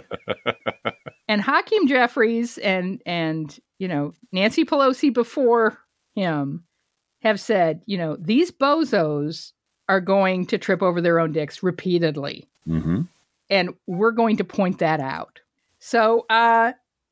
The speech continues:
Speaker 2: Driftglass, you said there was a Republican debate followed by a very sniffy town hall, and you got to watch a couple of those, right?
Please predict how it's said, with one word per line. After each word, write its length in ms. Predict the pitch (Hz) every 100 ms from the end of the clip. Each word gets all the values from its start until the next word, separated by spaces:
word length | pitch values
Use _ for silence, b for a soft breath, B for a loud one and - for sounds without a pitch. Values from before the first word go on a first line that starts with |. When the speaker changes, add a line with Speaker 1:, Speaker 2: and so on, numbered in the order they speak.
| _ _ _ -
Speaker 2:
Driftglass, 460 | 262 - 320 403
you 80 | 269
said 240 | - 233 220
there 100 | 220
was 240 | 240 247
a 40 |
Republican 640 | 311 302 285 277 269 262 254
debate 360 | 226 233 370 -
followed 340 | 233 233 233
by 120 | 233
a 120 | 226 214
very 280 | 220 214
sniffy 640 | 214 - 285 285 262 269 262
town 320 | 254 220 214
hall, 440 | 208 202 220 285 b b -
and 140 | 208
you 80 | 247
got 200 | 254 233
to 80 | 262
watch 320 | 220 214 208
a 40 | -
couple 320 | 240 226 190
of 80 | 175
those, 400 | 160 170 294 196
right? 280 | 202 330